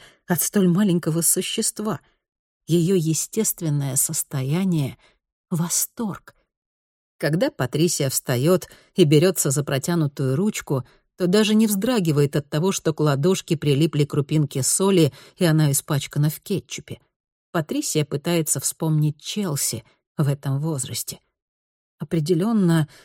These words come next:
год был не из простых. Слишком маленькая для первого класса школы, слишком взрослая для детского сада, что на самом деле означает, что занятия в дошкольном учреждении были дороги,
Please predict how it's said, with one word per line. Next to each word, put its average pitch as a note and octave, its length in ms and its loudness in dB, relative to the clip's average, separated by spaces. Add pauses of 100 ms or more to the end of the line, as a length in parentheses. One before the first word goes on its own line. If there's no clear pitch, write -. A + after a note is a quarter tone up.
(160)
год G3 200 0
был F#3+ 240 0
не G3 160 2
из - 100 -2
простых. - 720 -4 (340)
Слишком E3 520 0
маленькая D#3+ 640 2
для D3 180 2
первого D3 460 0
класса C#3+ 420 0
школы, G3+ 580 0 (260)
слишком A3+ 440 0
взрослая D#3 640 2 (200)
для D#3 160 6
детского C#3+ 480 0
сада, F3+ 520 2 (320)
что - 240 0
на F3 140 4
самом F#3 380 0
деле D#3 240 2
означает, C#3 680 0 (180)
что - 280 0
занятия E3 500 2
в D3+ 60 -2
дошкольном D#3+ 540 2
учреждении D3+ 680 0
были C#3 280 -2
дороги, D3 600 0